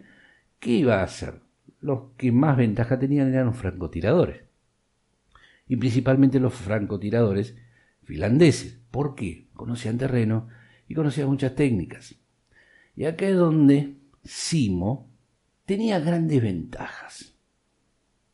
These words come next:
Se contabiliza, algunos dicen que en tres días mató como a veinte, que en cin-, en veinte y pico días había matado cincuenta. Bueno, lo, algunos dicen que los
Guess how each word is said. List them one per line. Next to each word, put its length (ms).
Se 440
contabiliza, 760
algunos 420
dicen 280
que 80
en 140
tres 200
días 180
mató 260
como 200
a 60
veinte, 460
que 160
en 100
cin-, 380
en 180
veinte 240
y 40
pico 240
días 220
había 60
matado 380
cincuenta. 760
Bueno, 300
lo, 680
algunos 440
dicen 380
que 340
los 500